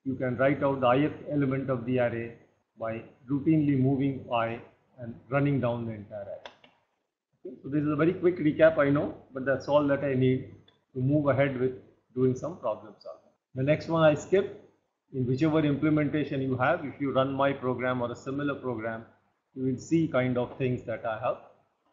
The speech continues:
shown out there. This is the output of the program if things were running fine. Okay, two, three small things with arrays before I move on.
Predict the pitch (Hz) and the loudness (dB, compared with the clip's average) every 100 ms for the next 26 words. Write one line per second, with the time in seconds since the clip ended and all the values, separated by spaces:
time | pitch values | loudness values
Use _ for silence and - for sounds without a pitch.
0 | _ _ 147 117 107 98 95 92 117 127 | _ _ -6 -4 -4 -8 -12 -18 -12 -6
1 | - 147 127 160 143 123 123 - 123 110 | 0 0 -2 -4 -2 -2 -4 -6 -8 -4
2 | 143 233 156 - 131 120 120 110 110 151 | -4 -4 -8 -4 -4 -4 -6 -6 -8 -12
3 | - 78 - _ _ _ _ _ _ _ | -16 -20 -20 _ _ _ _ _ _ _
4 | _ _ _ _ _ _ _ _ _ _ | _ _ _ _ _ _ _ _ _ _
5 | _ _ _ _ _ _ _ _ _ 127 | _ _ _ _ _ _ _ _ _ -16
6 | - 113 196 208 202 185 151 147 151 170 | -14 -6 -2 -2 0 -2 4 4 4 0
7 | 196 - - _ _ _ _ _ _ _ | -2 -4 -16 _ _ _ _ _ _ _
8 | _ - 135 135 135 147 147 131 131 135 | _ -8 -4 2 4 4 0 -2 -4 0
9 | 131 127 123 131 185 | 2 2 2 0 -2